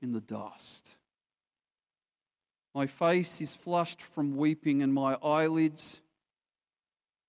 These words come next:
and on my eyelids is the shadow of death. Although no violence is in my hand, and my heart is pure, my soul melts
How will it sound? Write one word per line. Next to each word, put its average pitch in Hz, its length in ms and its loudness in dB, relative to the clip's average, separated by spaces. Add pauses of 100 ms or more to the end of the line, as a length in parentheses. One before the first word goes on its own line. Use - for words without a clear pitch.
(120)
and 143 100 -4
on 165 200 0
my 147 200 0
eyelids 143 560 0
is 127 140 -10
the 120 100 -6
shadow 139 800 -2
of 117 200 -12
death. 107 520 -8 (2250)
Although 147 360 2
no 165 260 2
violence 160 640 0
is 147 180 -8
in 151 100 0
my 143 160 -2
hand, 135 540 -2 (600)
and 123 80 -8
my 123 140 -4
heart 156 380 -2
is 135 180 -6
pure, 101 460 -10 (2250)
my 113 120 -6
soul 117 340 -4
melts 131 580 -6